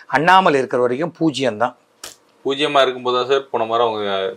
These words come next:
Speaker 2: வென்று
Speaker 1: என்ன,
Speaker 2: போன
Speaker 1: என்ன
Speaker 2: நாலு
Speaker 1: பண்ண-,
Speaker 2: எம் எல் ஏ வச்சிருக்காங்க, அப்புறம் என்ன சார்? இது போதாது
Speaker 1: அதுக்கப்புறம்
Speaker 2: சார்.
Speaker 1: நான் அடிப்படை நாற்பது ஊத்திக்கிச்சு, அதையும் பேச மாட்டேங்கிறீங்க.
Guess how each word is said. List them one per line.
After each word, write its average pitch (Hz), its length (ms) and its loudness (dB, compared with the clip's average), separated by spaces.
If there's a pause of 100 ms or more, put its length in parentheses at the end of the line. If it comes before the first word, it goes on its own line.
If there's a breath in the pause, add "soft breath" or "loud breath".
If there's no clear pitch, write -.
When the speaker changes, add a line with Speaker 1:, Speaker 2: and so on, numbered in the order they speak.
(140)
Speaker 2:
வென்று 117 140 -6
Speaker 1:
என்ன, 117 180 -2
Speaker 2:
போன - 140 2
Speaker 1:
என்ன 113 120 0
Speaker 2:
நாலு 123 200 4
Speaker 1:
பண்ண-, - 40 -4
Speaker 2:
எம் 139 60 -8
எல் 139 40 -8
ஏ 139 60 2
வச்சிருக்காங்க, 107 420 -6
அப்புறம் 98 240 -14
என்ன 104 120 -20
சார்? 98 100 -10
இது 98 140 -14
போதாது 143 200 4
Speaker 1:
அதுக்கப்புறம் 185 320 4
Speaker 2:
சார். 165 80 6
Speaker 1:
நான் 160 100 8
அடிப்படை 180 340 4
நாற்பது 165 460 4
ஊத்திக்கிச்சு, 147 260 0
அதையும் 151 220 4
பேச 139 220 0
மாட்டேங்கிறீங்க. 117 440 -10